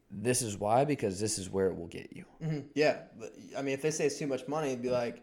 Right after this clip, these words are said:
Speaker 1: Like, "I agree. This is a lot."
Speaker 2: Yeah, but let's, let's invest the money now so we can start making you money quicker instead
Speaker 1: Yeah.
Speaker 2: of thinking about it 'cause you're obviously here 'cause you need an issue solved.
Speaker 1: Mm-hmm.
Speaker 2: Instead of worrying about how much it is, let's invest the money and, and get that back as soon as possible.
Speaker 1: One hundred percent.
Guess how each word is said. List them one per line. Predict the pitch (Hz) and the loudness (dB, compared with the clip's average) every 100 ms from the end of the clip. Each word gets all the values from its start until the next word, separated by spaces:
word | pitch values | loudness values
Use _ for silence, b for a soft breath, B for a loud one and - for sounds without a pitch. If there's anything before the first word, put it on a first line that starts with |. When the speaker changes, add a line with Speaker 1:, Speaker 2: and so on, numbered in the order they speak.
| - | -10
Speaker 1:
Like, | - | 2
"I | 110 | 4
agree. | 98 107 | 6 4
This | 98 110 | 4 2
is | 113 | 0
a | 101 | 0
lot." | 87 101 107 - - - | 0 0 0 -2 -8 -12
Speaker 2:
Yeah, | 127 156 131 - - _ | 2 4 4 2 -14 _
but | 131 127 | -4 2
let's, | 143 143 - - | 2 2 -2 -4
let's | 147 143 | -4 -2
invest | 143 139 139 | 0 0 0
the | 139 | -4
money | 123 | -4
now | 113 139 131 | -2 0 0
so | - | -2
we | 131 | -6
can | 123 | -4
start | - 131 104 | 0 2 2
making | 120 120 | -4 -4
you | 110 | -6
money | 113 147 - | -2 -2 -4
quicker | - - 151 147 - | -8 -8 -8 -10 -14
instead | - - 110 | -6 -2 -2
Speaker 1:
Yeah. | |
Speaker 2:
of | 107 - - | -4 -10 -8
thinking | 156 151 120 | -6 -4 -4
about | 95 90 | -4 -4
it | - | -4
'cause | 131 113 | -10 -6
you're | 113 | 0
obviously | 120 120 - 117 | 0 0 -6 -4
here | 127 117 107 | -2 -2 -4
'cause | 123 107 | -10 -10
you | 113 | -10
need | 117 | -6
an | 110 | -4
issue | 131 - 113 | -4 -4 -10
solved. | - 87 107 - - _ | -6 -6 -6 -10 -20 _
Speaker 1:
Mm-hmm. | 104 | -2
Speaker 2:
Instead | 98 135 | 2 2
of | 131 | 2
worrying | 127 123 | 0 -2
about | - | -2
how | 120 | -4
much | 117 | -6
it | 110 | -2
is, | 123 123 120 | -2 -2 -4
let's | 120 - | -6 -8
invest | 113 110 110 | -6 -6 -6
the | 101 | -8
money | 107 120 90 | -8 -8 -8
and, | 104 95 | -10 -10
and | 117 | -10
get | 120 104 | -8 -4
that | 92 113 | -4 0
back | 117 - | 0 0
as | - | -6
soon | - | -12
as | 107 | -12
possible. | - - - - - | -6 -8 -8 -12 -2
Speaker 1:
One | 101 | 2
hundred | 104 92 - | 2 0 -6
percent. | - 101 95 | -2 -2 -2